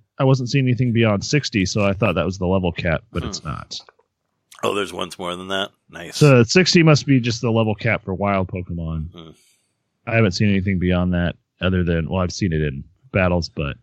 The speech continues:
Speaker 1: I, now I know that's not the cap. But my levels are, in my party, yeah, they're all in the, either between the mid fifties and the high sixties.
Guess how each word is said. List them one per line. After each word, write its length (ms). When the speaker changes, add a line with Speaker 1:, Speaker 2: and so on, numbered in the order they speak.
Speaker 1:
I, 400
now 320
I 80
know 240
that's 200
not 160
the 80
cap. 340
But 160
my 220
levels 400
are, 640
in 80
my 120
party, 600
yeah, 220
they're 160
all 160
in 100
the, 220
either 360
between 400
the 80
mid 200
fifties 500
and 100
the 60
high 160
sixties. 640